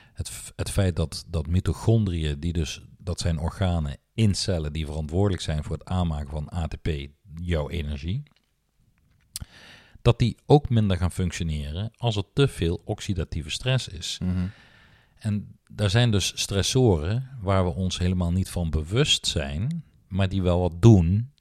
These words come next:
Speaker 1: met onze stressreactie. En, ehm, het is, eh,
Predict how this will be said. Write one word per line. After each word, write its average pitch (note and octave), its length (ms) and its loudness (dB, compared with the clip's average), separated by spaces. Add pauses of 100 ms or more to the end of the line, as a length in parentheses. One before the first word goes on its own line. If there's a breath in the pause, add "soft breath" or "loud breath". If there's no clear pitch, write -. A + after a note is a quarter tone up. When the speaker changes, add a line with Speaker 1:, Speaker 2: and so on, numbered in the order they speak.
(120)
Speaker 1:
met F#2 280 -2
onze D#2 260 -6
stressreactie. E2 1000 -2 (880 soft breath)
En, F2+ 600 0
ehm, D2+ 580 0 (2000)
het - 160 -2
is, A2 260 -2
eh, - 120 -10